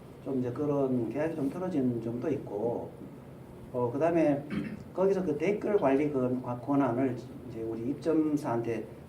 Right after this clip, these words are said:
좀 줘가지고 신속하게 대응이 좀 되도록 해줘야 되는데, 여직원을 맡겨가지고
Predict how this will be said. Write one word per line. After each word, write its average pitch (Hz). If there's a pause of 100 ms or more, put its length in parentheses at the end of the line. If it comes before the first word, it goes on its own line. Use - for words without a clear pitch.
좀 117
줘가지고 123
신속하게 120
대응이 175
좀 135
되도록 117
해줘야 107
되는데, 107 (380)
여직원을 170
맡겨가지고 139